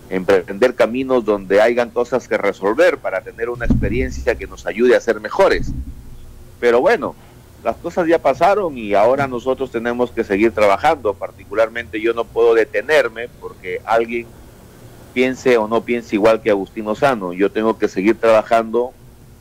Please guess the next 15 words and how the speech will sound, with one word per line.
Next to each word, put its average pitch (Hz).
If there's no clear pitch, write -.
teniendo 110
en 117
consideración 110
que 90
la 87
experiencia 117
a -
mí 110
me 113
ha -
enseñado 107
que 95
uno 113
tiene 110
que 123